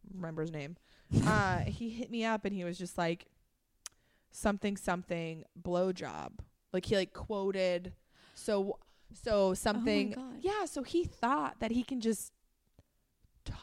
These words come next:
Speaker 1: he thought that
Speaker 2: Oh,
Speaker 1: he talked
Speaker 2: so he
Speaker 1: to
Speaker 2: was like, he thought he could talk to you like that. Like, he wasn't
Speaker 1: Yes.
Speaker 2: even referring to your joke. He was just like,
Speaker 1: Yeah,
Speaker 2: "Oh, she
Speaker 1: something
Speaker 2: talks
Speaker 1: about
Speaker 2: about, like, sex on stage, so now I can."
Speaker 1: Yes.
Speaker 2: Ew,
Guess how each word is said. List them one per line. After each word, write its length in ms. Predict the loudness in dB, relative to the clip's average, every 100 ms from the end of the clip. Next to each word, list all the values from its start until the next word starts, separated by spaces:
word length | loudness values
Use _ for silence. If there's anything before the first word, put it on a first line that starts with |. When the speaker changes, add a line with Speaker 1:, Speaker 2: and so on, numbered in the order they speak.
| -4
Speaker 1:
he 140 | -2
thought 240 | 4 6 8
that 80 | 12
Speaker 2:
Oh, 140 | 12
Speaker 1:
he 60 | 12
talked 240 | 10 8
Speaker 2:
so 40 | 8
he 60 | 6
Speaker 1:
to 40 |
Speaker 2:
was 180 | 6 4
like, 180 | 2 2
he 180 | 0
thought 160 | 0 0
he 80 | 0
could 120 | -2
talk 260 | -2 -2 0
to 80 | -2
you 60 |
like 160 | -2 -4
that. 140 | -6
Like, 140 | -4 2
he 60 |
wasn't 180 | 4 6
Speaker 1:
Yes. 40 | 4
Speaker 2:
even 100 | 2
referring 300 | 2 2 2
to 60 |
your 120 | 0 -2
joke. 300 | 0 0 0
He 120 | -2
was 140 | -2
just 180 | -4 -4
like, 160 | -4 -2
Speaker 1:
Yeah, 160 | 0 4
Speaker 2:
"Oh, 180 | 6 6
she 20 |
Speaker 1:
something 200 | 6 4
Speaker 2:
talks 80 | 6
Speaker 1:
about 160 | 6 4
Speaker 2:
about, 120 | 2
like, 140 | -2
sex 300 | -2 -4 -2
on 120 | -6 -4
stage, 320 | -6 -6 -4
so 100 | -4
now 200 | -2 -2
I 80 | -2
can." 240 | -2 -4 -2
Speaker 1:
Yes. 300 | 0 2 0
Speaker 2:
Ew, 260 | 2 4 2